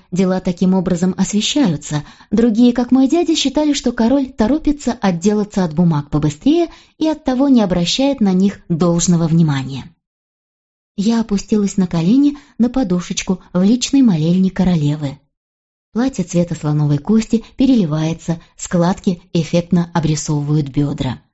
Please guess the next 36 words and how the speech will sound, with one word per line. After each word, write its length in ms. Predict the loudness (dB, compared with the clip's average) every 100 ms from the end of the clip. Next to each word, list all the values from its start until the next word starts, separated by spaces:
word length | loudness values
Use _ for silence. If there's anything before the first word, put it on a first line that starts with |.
| _ _
В 120 | -2 0
нежной 420 | 2 0 0 0
глубине 560 | -2 -2 0 2 0
внутри 480 | 0 -4 -2 -2 -2 -8 _ -10
всё 240 | -2 0
ещё 240 | 0 0
ощущается 680 | 0 0 -2 0 0 0 0
его 200 | 0 0
тепло, 480 | -2 -4 -4 -4 -6 -8 _
на 140 | -4 0
губах 440 | -2 0 -2 -4 _ _
вкус 380 | _ -6 -6
его 400 | -2 -2 -2 -6
губ. 360 | -6 -10 -12 -14 _ _ _ _ _ _ _ _ -4
Несмотря 440 | -2 -2 -2 -2
на 180 | 0 0
ванну, 460 | 0 0 0 -2 -10 _ -8
на 80 |
которой 360 | -6 -4 -4 -4
так 180 | -4 -4
настаивала 640 | -4 -2 -4 -2 -4 -4 -2
Анна, 380 | 0 0 -2 -8 _ -2
мне 220 | 2 2
всё 160 | 0 -2
равно 280 | 2 2 2
казалось, 520 | -2 0 -2 -2 -6 _
что 200 | -2 0
лицо 400 | 0 0 0 0
и 100 | 0
волосы 560 | 0 0 0 -4 -10 -14 _
всё 200 | -6 -2
ещё 200 | 0 -2
хранят 440 | -4 -2 2 0 -2
запах 440 | -4 -4 -4 -6
его 180 | -4 -4
пота. 460 | -4 -4 -6 -8